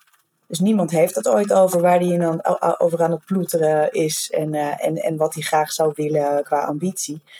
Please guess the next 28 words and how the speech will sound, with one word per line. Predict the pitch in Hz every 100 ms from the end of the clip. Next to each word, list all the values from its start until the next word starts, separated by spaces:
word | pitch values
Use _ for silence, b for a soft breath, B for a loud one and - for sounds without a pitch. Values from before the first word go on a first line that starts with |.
| B B
Ja, | 165 151
nou | - 175 156
ja, | 151
tenzij | 151 160 156 156 151
je, | 151
eh, | 147 143 147
dat | - 151 -
dus | 151
creëert, | - 151 147 214 220 139
hè. | 233 262
Tenzij | - 156 165 170
je | 170
daar | 156
dus | 147 -
echt | - 214
ruimte, | 170 160 185 233 247 226
bewust | 185 180 240 247
ruimte | 190 220 220
voor | 196
creëert | 190 190 180 180 180 -
om | 185
dat | 170 -
erover | 160 160 156
te | -
hebben | 147 196 202 185
in | 180
een | 180 160
team, | - 190 240